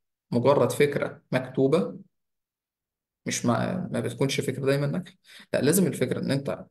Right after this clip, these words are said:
تكتبها، تشوف طرق ان انت تنفذها بيها.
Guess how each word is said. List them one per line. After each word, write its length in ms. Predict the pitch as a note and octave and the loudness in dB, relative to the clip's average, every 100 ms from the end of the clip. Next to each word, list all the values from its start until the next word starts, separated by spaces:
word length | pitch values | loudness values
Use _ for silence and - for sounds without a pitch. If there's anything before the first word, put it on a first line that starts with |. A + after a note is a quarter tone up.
| - | -4
تكتبها، 600 | A#2+ B2+ B2+ D#3+ - - _ _ _ _ _ | 0 2 2 0 -2 -8 _ _ _ _ _
تشوف 360 | B2+ B2 D#3+ E3 | 0 2 0 2
طرق 420 | C#3+ C#3 C3+ - | 4 4 0 -4
ان 180 | B2+ A#2+ | 0 2
انت 480 | A#2+ C3+ C3+ A#2+ - - _ _ | 4 2 0 -4 -4 -12 _ _
تنفذها 400 | B2+ A#2+ B2+ B2+ | 2 2 4 2
بيها. 240 | A#2+ B2+ | 2 0